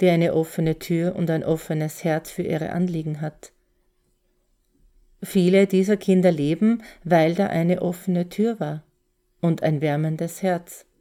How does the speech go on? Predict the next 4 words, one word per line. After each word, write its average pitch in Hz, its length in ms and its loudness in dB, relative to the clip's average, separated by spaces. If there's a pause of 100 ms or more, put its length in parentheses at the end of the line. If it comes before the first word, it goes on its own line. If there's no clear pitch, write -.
(1120)
Und 196 340 2
dadurch 165 440 0
die 170 160 0
schwangeren 156 720 -2